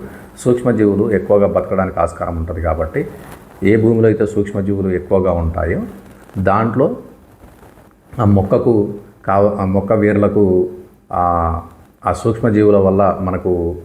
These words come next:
ఆ మట్టి అనేది మంచిగా పోషకంలాగా మారి మొక్కకు అందిద్ది. కాబట్టి ఈ సేంద్రియ కర్బనం రాజా గోల్డ్లో ఉండటం వల్ల భూమిలో కూడా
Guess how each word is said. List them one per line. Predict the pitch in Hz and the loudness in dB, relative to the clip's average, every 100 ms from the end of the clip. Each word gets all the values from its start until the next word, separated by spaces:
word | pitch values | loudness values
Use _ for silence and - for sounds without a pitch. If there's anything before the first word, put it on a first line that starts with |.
| - - | -14 -6
ఆ | 90 87 85 | -2 -2 -2
మట్టి | 85 90 - | -2 -2 0
అనేది | 107 101 95 107 90 | 2 2 2 2 0
మంచిగా | 92 85 98 87 - - - - - | -2 0 2 2 0 -8 -20 -20 -2
పోషకంలాగా | 101 101 104 98 95 92 | 0 2 0 2 2 0
మారి | 90 87 | -2 -2
మొక్కకు | 92 90 98 90 | -2 -2 -2 -2
అందిద్ది. | 87 80 87 | -2 -2 -2
కాబట్టి | 82 82 80 147 - - - - - - | 0 -2 0 -2 -4 -12 -20 -20 -20 -4
ఈ | 95 95 90 | 2 2 2
సేంద్రియ | - 104 107 110 | 2 2 2 2
కర్బనం | 101 98 98 90 87 - | 2 2 0 -2 -6 -4
రాజా | 98 92 101 | -2 2 2
గోల్డ్లో | 95 92 92 | 2 2 0
ఉండటం | 87 87 92 90 82 | -2 -2 -2 -2 -2
వల్ల | 85 147 - - - - - _ | -2 -4 -6 -16 -20 -20 -20 _
భూమిలో | 90 101 104 98 | 0 2 4 2
కూడా | 95 90 120 | 2 2 0